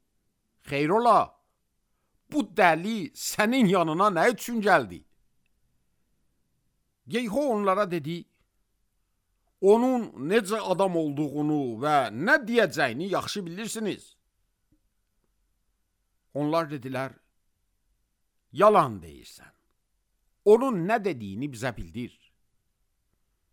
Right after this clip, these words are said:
Yeyhu dedi: "Mənə filan və bəhman dedi. Dedi ki, Rəbb belə deyib: Səni İsrail üstündə padşahlıq üçün məsh etmişəm."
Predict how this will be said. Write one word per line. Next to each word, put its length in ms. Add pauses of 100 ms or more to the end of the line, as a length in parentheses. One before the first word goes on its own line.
(680)
Yeyhu 300
dedi: 260 (760)
"Mənə 480
filan 500
və 100 (180)
bəhman 480
dedi. 460
Dedi 300
ki, 500
Rəbb 280
belə 280
deyib: 240 (240)
Səni 520
İsrail 520
üstündə 500 (220)
padşahlıq 800
üçün 420
məsh 300
etmişəm." 420